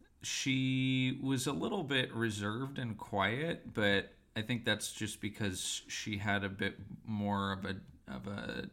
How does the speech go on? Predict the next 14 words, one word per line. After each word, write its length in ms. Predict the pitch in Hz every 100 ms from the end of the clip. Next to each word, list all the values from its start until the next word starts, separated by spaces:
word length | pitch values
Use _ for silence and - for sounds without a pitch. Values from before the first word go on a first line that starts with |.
| 107
dominant 560 | 110 98 104 104 101 - - _ - -
other 200 | 101 104
dog 400 | 95 85 87 104
in 80 | 120
the 80 | 127
house. 600 | 123 139 160 165 - - - -
Um, 420 | 95 90 87 -
it 80 | 101
was 140 | 98 92
like 160 | 90
a 40 | 87
German 420 | 101 90 90 90
Shepherd 800 | - 92 90 95 92 92 92 -
mix 720 | 98 104 104 - - - -